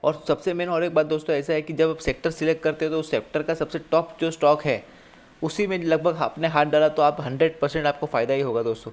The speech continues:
एग्जांपल अगर बैंकिंग सेक्टर है, बैंकिंग सेक्टर में सबसे टॉप में क्या है,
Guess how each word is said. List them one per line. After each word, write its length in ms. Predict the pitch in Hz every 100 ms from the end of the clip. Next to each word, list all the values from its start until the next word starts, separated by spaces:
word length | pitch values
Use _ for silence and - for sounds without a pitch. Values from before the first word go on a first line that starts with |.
| - -
एग्जांपल 420 | - 139 160 156 151
अगर 200 | 156 156
बैंकिंग 340 | 143 135 151
सेक्टर 320 | 160 127 147
है, 220 | 127 98 - - -
बैंकिंग 260 | 131 143 160
सेक्टर 280 | 156 151 156
में 100 | 160
सबसे 540 | 147 - 165 165 160 - - -
टॉप 160 | 151 151
में 100 | 165
क्या 140 | 151
है, 200 | 131 143